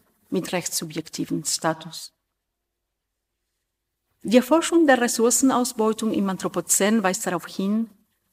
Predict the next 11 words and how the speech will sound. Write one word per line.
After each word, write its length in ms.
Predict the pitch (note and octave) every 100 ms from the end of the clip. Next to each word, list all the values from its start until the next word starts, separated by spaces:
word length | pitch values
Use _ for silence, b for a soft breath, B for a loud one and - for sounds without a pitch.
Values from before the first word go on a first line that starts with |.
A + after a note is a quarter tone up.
| -
dass 140 | A3+
die 100 | -
Spaltung 480 | A#3+ - A#3+ C4+ D4
des 240 | C4 -
Anthropos, 680 | - B3 - G3+ F#3+ F3+ -
des 220 | - -
Menschlichen 540 | A3 A#3+ A#3+ G3+ G3 F#3
von 140 | G3
seiner 440 | F#3 G3 F#3 F3+ F#3
restlichen 460 | A#3+ - G#3 -
Umwelt, 540 | - F#3+ G3 A3 A3+